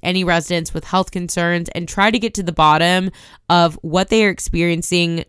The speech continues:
and where these symptoms are coming from. Even our favorite, Erin Brockovich, has entered the chat. She plans to hold meetings in East Palestine actually today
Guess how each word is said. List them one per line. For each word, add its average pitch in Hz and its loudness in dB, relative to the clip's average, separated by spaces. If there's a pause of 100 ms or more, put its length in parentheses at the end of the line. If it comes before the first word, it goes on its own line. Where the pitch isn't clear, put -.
(120)
and 165 0 (280)
where 175 0
these 175 -2
symptoms 165 -2
are - -4
coming 160 -4
from. - -8 (1600)
Even 262 2
our 226 4
favorite, 170 0 (140)
Erin 214 4
Brockovich, 160 2 (240)
has 170 0
entered 156 -4 (100)
the 160 -6
chat. - -8 (400)
She 262 0
plans 240 0
to 202 -4
hold 190 -2
meetings 175 -2
in 175 -2
East 180 0
Palestine 175 4
actually 165 0
today 170 2